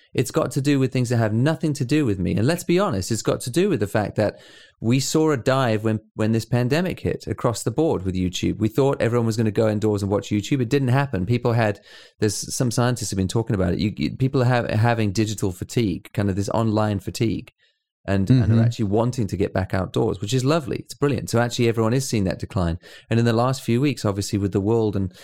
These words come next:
Speaker 1: especially what's happening in Ukraine, people are watching news cycles all day. They don't have time for anything else. Everything else feels too frivolous for most people. That's the reason.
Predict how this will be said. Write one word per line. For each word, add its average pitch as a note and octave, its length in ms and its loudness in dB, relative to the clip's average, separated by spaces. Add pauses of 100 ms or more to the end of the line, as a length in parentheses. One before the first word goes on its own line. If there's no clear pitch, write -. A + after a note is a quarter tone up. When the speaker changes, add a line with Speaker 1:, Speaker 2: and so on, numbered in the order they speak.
(340)
Speaker 1:
especially A2 460 0
what's F2+ 120 0
happening G#2 300 0
in G2 80 2
Ukraine, G#2 560 0
people E3 260 0
are A#2+ 60 2
watching B2+ 320 0
news D3+ 240 0
cycles E2+ 440 -4
all E2+ 100 -4
day. - 220 -2
They G#2+ 100 -2
don't B2 160 0
have B2 100 0
time C#3 260 0
for G#2+ 120 -2
anything F#2+ 180 0
else. G2 260 -2 (200)
Everything C#3+ 280 2
else A#2+ 160 0
feels A2+ 280 -2
too A2+ 160 0
frivolous C#3 480 0
for F#2 100 -2
most F2 240 0
people. F2+ 340 -2 (360)
That's E3+ 260 -2
the E3+ 140 0
reason. C3+ 640 -2